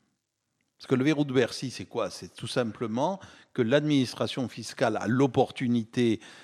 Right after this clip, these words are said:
des poursuites pénales. L'administration fiscale n'aime pas trop aller au pénal parce que ça coûte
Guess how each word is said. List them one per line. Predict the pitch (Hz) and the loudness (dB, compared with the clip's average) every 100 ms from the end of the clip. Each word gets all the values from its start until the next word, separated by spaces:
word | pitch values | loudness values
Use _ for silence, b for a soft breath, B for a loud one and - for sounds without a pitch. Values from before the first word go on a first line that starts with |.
| B | B
des | - | -10
poursuites | 101 104 - 98 | -10 -10 -10 -10
pénales. | - 98 113 175 190 | -6 -2 4 4 4
L'administration | 127 113 107 - 101 107 | 0 -2 -6 -8 -8 -10
fiscale | - 104 - 117 | -10 -12 -4 -2
n'aime | 95 87 | -2 0
pas | 98 | 0
trop | 107 101 | 2 0
aller | 95 | 0
au | 90 | -2
pénal | 107 101 107 104 87 | -4 0 2 2 -2
parce | - | -10
que | - - | -12 -12
ça | - | -12
coûte | - - | -12 -16